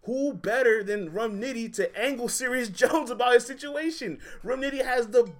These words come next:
best possible opportunity to talk to Serious Jones live right now. But I'm not sure if he's tuned in. I'm not sure if he'll do it.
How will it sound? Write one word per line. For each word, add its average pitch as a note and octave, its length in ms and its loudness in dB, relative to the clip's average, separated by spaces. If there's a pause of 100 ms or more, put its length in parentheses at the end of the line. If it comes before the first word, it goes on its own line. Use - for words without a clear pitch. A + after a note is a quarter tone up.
best - 440 -4 (340)
possible A3 520 -8
opportunity A3 720 -8 (260)
to B3 120 -4
talk C4 420 -4
to - 140 -8
Serious B3+ 420 -4
Jones C4 320 -4
live G4 500 -2
right F3 200 -2
now. A2+ 380 -8 (1160)
But F3 220 -2
I'm C#4+ 200 -4
not C4 120 -2
sure B3 160 4
if A#3+ 60 0
he's A#3 140 -6
tuned C4 300 -6
in. C#4 280 -6 (720)
I'm A#3+ 160 -6
not B3 160 -6
sure G#3+ 160 -4
if G#3 60 -4
he'll A3+ 120 -6
do B3+ 240 -4
it. - 220 -6